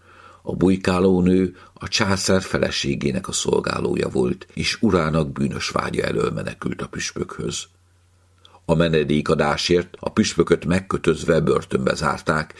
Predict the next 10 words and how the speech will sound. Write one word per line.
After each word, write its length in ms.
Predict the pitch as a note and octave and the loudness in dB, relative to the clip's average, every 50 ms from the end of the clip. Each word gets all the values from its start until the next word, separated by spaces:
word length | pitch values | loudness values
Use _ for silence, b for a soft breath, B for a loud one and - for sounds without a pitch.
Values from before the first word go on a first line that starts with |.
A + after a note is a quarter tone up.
| B B B B | B B B B
és 260 | - - F2 - - | 0 2 2 2 2
Nikomédiában 920 | - G2+ F#2 - E2 D2 C#2+ C#2+ C2 - C#2 C2 - C2+ C2+ C2 B1+ B1+ - | 2 2 2 2 2 2 2 0 -2 -2 0 0 0 0 0 -2 -2 -2 -2
karddal 480 | - D#2 C#2+ - - - - A#1 - - | -2 -2 -2 -2 -2 -2 0 0 0 0
lefejezték. 960 | - - - - - G1+ G1+ - - - - - - A1+ A1+ - - - B B B B B B B B B B | -2 -4 -6 -6 -6 -6 -4 -4 -4 -4 -4 -6 -8 -8 -8 -8 -12 -16 B B B B B B B B B B
Fejét 440 | - - G2 G2+ G2+ G2+ G2+ F#2 G2 | 2 6 6 6 6 6 4 2 2
és 180 | F#2+ E2+ - - | 2 0 2 2
testét 540 | G2+ F#2+ F#2 - - - F#2+ F#2 F2 - | 2 2 2 0 2 2 2 2 2 0
a 60 | - - | -4 -2
tengerbe 520 | F2 D2+ C#2+ C#2 C2 C2 - - C#2 B1 | -2 -2 -2 0 0 0 0 0 0 -2
dobták. 680 | B1+ C2+ - - _ - - - - - - - - | -2 -2 -4 -6 _ -6 -4 -4 -4 -4 -6 -12 -16